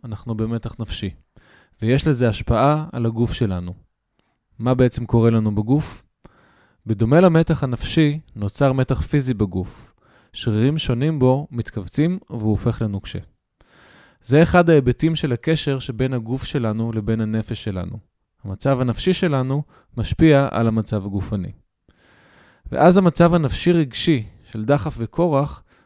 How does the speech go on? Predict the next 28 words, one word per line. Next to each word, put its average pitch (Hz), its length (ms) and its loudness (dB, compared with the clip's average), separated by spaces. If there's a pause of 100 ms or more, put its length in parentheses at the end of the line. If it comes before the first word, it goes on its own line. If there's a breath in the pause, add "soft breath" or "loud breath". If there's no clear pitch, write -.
(140)
בא 131 220 2
לידי 147 460 2
ביטוי 160 500 2
בגוף 135 680 -2
בקיבוץ 117 460 -6
שרירי. 113 420 -2 (400)
אנחנו 113 240 -6
מכווצים 113 520 -6
שרירים 120 280 -2
שונים 107 320 -6
בגוף, 123 440 0 (380 soft breath)
הרבה 110 260 6
פעמים 147 520 2 (160)
בלי 127 180 2
לשים 123 300 -4
לזה 104 200 -4
לב. 90 220 -6 (1080 soft breath)
במקרה 156 380 4
הזה, 104 360 6 (180)
בגלל 120 340 2
הקשרים 123 560 0
בין 123 140 2
הנפש 113 460 -4
לגוף, 92 440 -8 (340 soft breath)
המצב 127 400 0
הנפשי 185 580 0
משפיע 143 420 0
לרעה 139 420 0